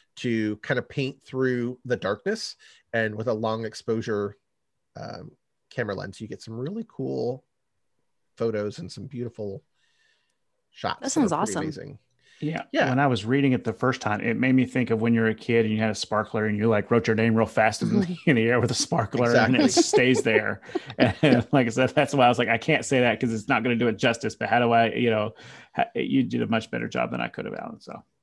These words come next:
Speaker 3: thank you.
Speaker 1: Yeah. I played a little
Speaker 3: <laughs>
Speaker 1: bit with photography and a little bit of,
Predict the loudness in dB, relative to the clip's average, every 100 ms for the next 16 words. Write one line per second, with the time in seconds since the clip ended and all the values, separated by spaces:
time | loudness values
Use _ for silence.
0 | -16 -16 -14 -18 -20 -20 _ -8 -4 -2
1 | -2 0 2 4 2 0 -2 -4 0 0
2 | 0 -2 -4 -2 -2 -2 -2 -4 -8